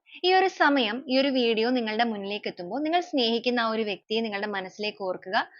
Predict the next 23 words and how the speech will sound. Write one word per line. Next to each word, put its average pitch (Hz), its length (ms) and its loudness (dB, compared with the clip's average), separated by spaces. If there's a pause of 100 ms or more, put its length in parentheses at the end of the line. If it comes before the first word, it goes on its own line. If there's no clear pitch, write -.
(380)
ഈ 359 80 6
ഒരു 381 180 2
സമയത്ത് 330 420 2 (140)
അവർക്ക് 262 300 0
നിങ്ങളോടുള്ളൊരു 220 580 -2 (160)
ട്രൂ 294 160 2 (180)
ഫീലിങ്സ് 214 580 -2 (140)
എന്താണ് 214 540 0
എന്നുള്ളത് 202 340 -6
നമുക്ക് 185 260 -6
നോക്കാം. - 300 -4 (340)
ആ 254 120 4
ഒരു 247 140 2
വ്യക്തി 240 260 0
നിങ്ങളെക്കുറിച്ച് 226 560 -2
ചിന്തിക്കുന്നുണ്ടോ, 220 680 -2 (160)
ഓർക്കുന്നുണ്ടോ, 220 640 0 (400)
അവരുടെ 294 240 4
ഒരു 311 160 4
ഇമോഷണൽ 269 460 2 (100)
ഫീലിങ്സ് 220 460 0
ഈ - 80 4
ഒരു 226 60 0